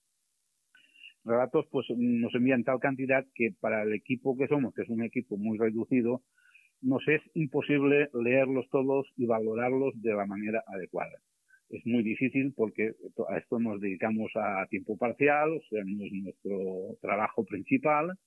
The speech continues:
y, y dada, vamos, eh,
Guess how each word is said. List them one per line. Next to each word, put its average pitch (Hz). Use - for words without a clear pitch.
y, 135
y 123
dada, 123
vamos, 110
eh, 107